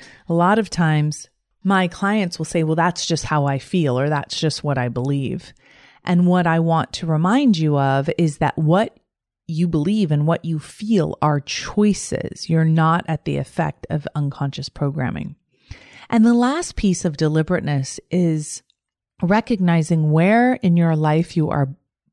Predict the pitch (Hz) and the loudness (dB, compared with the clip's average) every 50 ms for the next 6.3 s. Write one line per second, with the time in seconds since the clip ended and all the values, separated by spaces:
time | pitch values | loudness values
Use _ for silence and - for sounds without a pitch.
0 | _ - 147 139 - - 214 202 208 214 226 240 277 320 - _ - - - - | _ -2 -2 -2 -2 0 0 2 2 2 2 2 0 -2 -6 _ -20 -20 -20 -20
1 | - - - - - - 185 175 175 185 180 170 170 165 160 165 165 170 175 170 | -20 -20 -20 -18 -4 0 2 4 4 4 4 4 2 2 2 2 0 2 2 2
2 | 160 160 160 165 156 156 175 - - 170 156 147 139 147 - - - - _ _ | 2 2 2 2 0 0 -2 -4 -4 -4 -2 -2 -4 -6 -10 -18 -20 -20 _ _
3 | - 170 160 151 - 143 165 165 160 160 156 151 - - - 147 147 151 - - | -4 -2 -2 -2 -2 -2 0 0 0 0 0 -2 -2 -2 0 0 0 0 0 0
4 | 175 156 151 - - 156 151 143 - 170 170 - - - 151 - 151 147 151 - | 0 2 0 0 0 0 0 2 2 2 2 0 -2 -4 -2 0 2 2 2 2
5 | - 147 143 135 123 135 156 - - 220 214 226 226 233 240 240 - - - 151 | 2 2 2 2 2 0 0 0 2 2 4 6 6 4 4 2 -2 -6 -6 -2
6 | - 143 131 131 135 - | 0 2 2 2 0 0